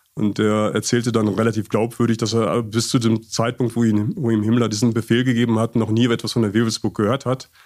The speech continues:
Er also auch nicht einschätzen konnte, wie viel Sprengstoff es brauchen würde, um, um das, äh, Gebäude in die Luft zu jagen. Und er dann tatsächlich auch zu wenig Sprengstoff dabei gehabt hat.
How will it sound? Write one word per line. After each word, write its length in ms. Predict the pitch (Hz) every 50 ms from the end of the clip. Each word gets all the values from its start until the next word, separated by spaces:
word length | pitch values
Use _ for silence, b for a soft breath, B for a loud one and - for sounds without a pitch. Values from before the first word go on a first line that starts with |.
| b b b b b b b _ _
Er 120 | 113 104
also 180 | 92 110 95 -
auch 80 | 101
nicht 200 | 104 104 - -
einschätzen 480 | 95 110 127 131 - 131 120 - 127 110
konnte, 420 | - 113 117 110 117 110 104 98 - b b b b b b b b b b
wie 100 | _ 113
viel 240 | 107 - 120 113 113 -
Sprengstoff 640 | - - - - - 120 131 135 127 - 120 110 - -
es 120 | 131 107
brauchen 580 | - _ - - 113 117 135 131 - 127 117 110
würde, 300 | 110 117 123 117 117 107
um, 280 | 101 107 110 110 110 -
um 120 | 117 113
das, 180 | 113 107 - -
äh, 300 | - - 107 107 107 104 113 131 147 B B B -
Gebäude 400 | 120 113 104 117 113 117 113 107
in 60 | 110
die 60 | 113
Luft 200 | 104 117 131 -
zu 100 | - -
jagen. 280 | 110 107 107 113 117 113
Und 140 | - 110 -
er 80 | 110
dann 100 | 113 113
tatsächlich 400 | 107 110 110 - 127 110 - -
auch 140 | 120 113 -
zu 160 | - 113 104
wenig 360 | 117 127 123 117 110 - - b b b b b b b b b b b b b
Sprengstoff 640 | b - - - 113 113 113 110 - - 107 -
dabei 340 | - 113 104 107 107 117 123
gehabt 380 | 113 113 98 95 104 101 - -
hat. 240 | 117 123 123 -